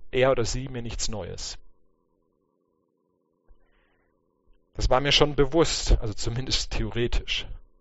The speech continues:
Jesus ist für meine Schuld gestorben, also muss auch einiges bei mir kaputt sein. Danke, dass du mir das sagst. Das schaue ich mir tatsächlich nochmal genauer an.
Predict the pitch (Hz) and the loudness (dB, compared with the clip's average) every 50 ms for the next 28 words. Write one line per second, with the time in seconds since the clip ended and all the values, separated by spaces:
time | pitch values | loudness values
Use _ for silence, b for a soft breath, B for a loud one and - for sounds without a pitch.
0 | _ _ _ _ _ _ _ _ _ _ _ _ _ _ _ _ - 120 113 131 | _ _ _ _ _ _ _ _ _ _ _ _ _ _ _ _ -8 -6 -4 -2
1 | 123 - - - 147 151 - - - 127 123 117 120 - 113 - - - 127 127 | -2 -4 -2 -2 -2 -2 -2 -2 -2 0 0 0 0 2 2 2 2 2 0 -2
2 | - - - - - - 147 143 135 110 107 - - - 117 120 120 123 147 151 | -2 -2 0 0 2 4 4 4 4 4 2 -2 -2 -2 -4 -4 -2 -4 -4 -2
3 | - - - 101 - - - 82 117 127 143 147 143 139 - - - 123 117 117 | -2 -2 -4 -4 -4 -2 -2 -2 0 0 -2 -2 -2 -2 -4 -4 -6 -6 -6 -4
4 | 120 120 - - - - 160 - - - - 87 87 87 87 - - - _ _ | -6 -6 -6 -6 -8 -8 -8 -6 -6 -6 -6 -6 -8 -14 -16 -20 -20 -20 _ _
5 | _ _ _ _ _ _ _ _ _ _ _ _ _ _ _ _ _ _ _ _ | _ _ _ _ _ _ _ _ _ _ _ _ _ _ _ _ _ _ _ _
6 | _ _ _ _ _ _ - - 110 113 123 143 147 139 - - 147 139 135 120 | _ _ _ _ _ _ -8 -6 -4 -2 0 2 2 2 2 0 -2 -2 -2 -2
7 | 120 - - 139 139 135 - - - - - - 113 110 123 - - 135 123 - | 0 2 4 4 4 4 4 2 2 4 4 4 4 2 0 -2 -4 -4 -2 -2
8 | 110 - - 117 110 - - 135 - - 113 110 113 117 117 117 107 107 101 107 | -2 0 0 0 0 0 -2 -4 -4 -4 -4 -4 -4 -2 -2 -2 -2 -2 -2 -2
9 | 113 113 - 123 123 110 | -2 -2 0 -2 -4 -4